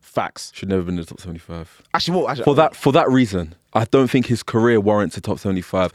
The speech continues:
Speaker 1: Let's talk through it quickly. Eight-time, eight-time All-Star. Um, he is seven times All N B A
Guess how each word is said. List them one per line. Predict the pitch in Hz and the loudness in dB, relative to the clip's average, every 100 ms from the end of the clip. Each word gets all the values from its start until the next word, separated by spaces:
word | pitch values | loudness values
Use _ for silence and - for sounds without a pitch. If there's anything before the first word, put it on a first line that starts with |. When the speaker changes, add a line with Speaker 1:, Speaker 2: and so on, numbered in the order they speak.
| - | -6
Speaker 1:
Let's | 160 - | -6 -4
talk | - | -4
through | 170 | -4
it | 110 | -4
quickly. | - - 80 - _ _ _ _ _ _ _ - | -8 -12 -14 -18 _ _ _ _ _ _ _ -6
Eight-time, | 156 143 123 113 - | -4 -4 -4 -4 -4
eight-time | 139 127 110 | -4 -4 -6
All-Star. | 104 98 123 _ _ _ _ _ _ _ _ _ - | -6 -8 -8 _ _ _ _ _ _ _ _ _ -8
Um, | 113 113 107 | -4 -2 -4
he | 101 117 117 | -8 -6 -2
is | 113 110 110 104 104 107 104 104 104 - - - _ | -2 -2 -2 -2 -2 -2 -2 -2 -6 -10 -18 -18 _
seven | - 135 127 | -8 -6 -4
times | 123 113 | -4 -4
All | 107 107 | -4 -4
N | 101 | -4
B | 98 | -6
A | 98 | -8